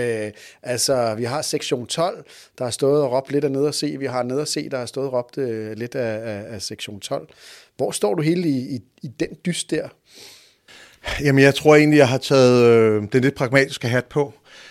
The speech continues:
Speaker 2: Øh, jeg må sige, at, at, øh, som udgangspunkt, eller ikke som udgangspunkt, så er jeg ret vild med, hvad de drenge har fået skabt over på sektionen. Det er, det er outstanding i Danmark, og, og de har for længst sagt, øh, farvel til vores venner i det gule sving dernede.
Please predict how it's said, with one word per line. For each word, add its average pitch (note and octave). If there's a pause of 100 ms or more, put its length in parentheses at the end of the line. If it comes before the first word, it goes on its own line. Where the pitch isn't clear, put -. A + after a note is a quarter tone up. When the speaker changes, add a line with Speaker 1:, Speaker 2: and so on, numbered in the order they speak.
(380)
Speaker 2:
Øh, A#2+
jeg A#2+
må B2
sige, D3
at, B2+
at, A#2+
øh, G#2+ (120)
som B2
udgangspunkt, C3+ (100)
eller A2
ikke A#2
som B2
udgangspunkt, A2+
så C3
er B2
jeg A#2+
ret A#2+ (100)
vild C3+
med, A#2
hvad G#2+
de A2+
drenge G#2
har G#2
fået G2+
skabt -
over G#2
på G#2
sektionen. G2+
Det G#2+
er, G2 (920)
det -
er A2+
outstanding B2+
i A2+
Danmark, A#2
og, G#2
og F#2+ (120)
de G#2+
har G2
for A#2+
længst C3
sagt, A#2
øh, A2
farvel A2
til -
vores G#2+
venner A2
i A#2+
det G#2
gule A#2
sving B2
dernede. A#2